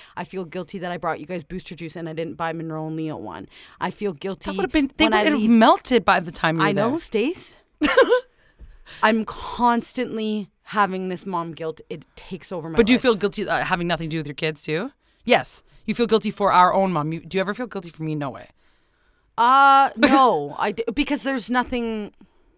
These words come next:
Speaker 1: like, I feel guilty when you're, like, like, when you were sick and, like, you couldn't come, like, I felt so bad, but that's not feeling guilty.
Speaker 2: Yeah.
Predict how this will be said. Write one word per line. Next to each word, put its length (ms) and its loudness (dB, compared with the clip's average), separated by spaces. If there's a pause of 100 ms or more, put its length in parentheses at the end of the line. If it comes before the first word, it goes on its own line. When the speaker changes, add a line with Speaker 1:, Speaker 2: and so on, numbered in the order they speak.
(680)
Speaker 1:
like, 140 -4
I 120 4
feel 180 -6
guilty 360 -4
when 220 -6
you're, 220 -6
like, 540 -6 (600)
like, 200 -6
when 180 -4
you 120 -6
were 100 -8
sick 480 -8
and, 100 -8
like, 160 -10
you 100 -14
couldn't 260 -12
come, 260 -8
like, 140 -8
I 60 -10
felt 260 -12
so 260 -8
bad, 440 -10
but 100 -12
that's 180 -4
not 120 -6
feeling 280 -10
guilty. 600 -12 (460)
Speaker 2:
Yeah. 340 -12